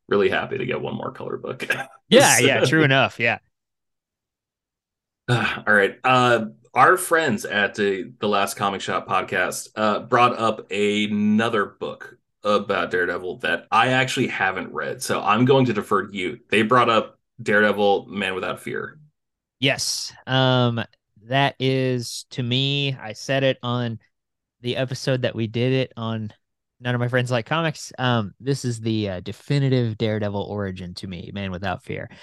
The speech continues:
Speaker 1: Okay.
Speaker 2: Um, so I l-, love that book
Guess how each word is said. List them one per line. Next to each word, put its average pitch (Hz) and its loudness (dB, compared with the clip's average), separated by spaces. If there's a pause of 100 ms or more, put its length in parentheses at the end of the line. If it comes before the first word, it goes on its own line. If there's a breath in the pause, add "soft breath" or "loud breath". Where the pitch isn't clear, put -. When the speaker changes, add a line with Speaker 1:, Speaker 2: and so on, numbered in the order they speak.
(220 loud breath)
Speaker 1:
Okay. 98 0
Speaker 2:
Um, 107 2 (220)
so 123 2 (1300)
I 127 2
l-, 135 4 (540)
love 120 -2
that 117 0
book 107 -6